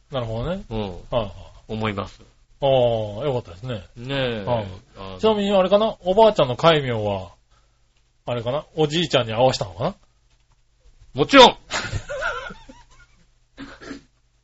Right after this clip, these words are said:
Speaker 1: なんだ、もちろん言い切ったな、おい。
Speaker 2: うん？
Speaker 1: うん。
Speaker 2: うん。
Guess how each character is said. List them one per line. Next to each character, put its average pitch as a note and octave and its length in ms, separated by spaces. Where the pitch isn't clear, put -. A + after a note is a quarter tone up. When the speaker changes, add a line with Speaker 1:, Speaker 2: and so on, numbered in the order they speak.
Speaker 1:
な F3 100
ん E3 80
だ、 C3 100
も A#2+ 220
ち C#3+ 100
ろ C3+ 60
ん B2 60
言 C3+ 80
い D3 60
切 - 100
っ - 40
た C3 120
な、 G2+ 120
お F2+ 80
い。 F2 40
Speaker 2:
う D3 60
ん？ D#3 40
Speaker 1:
う F3+ 60
ん。 C4+ 260
Speaker 2:
う B2+ 40
ん。 C3+ 60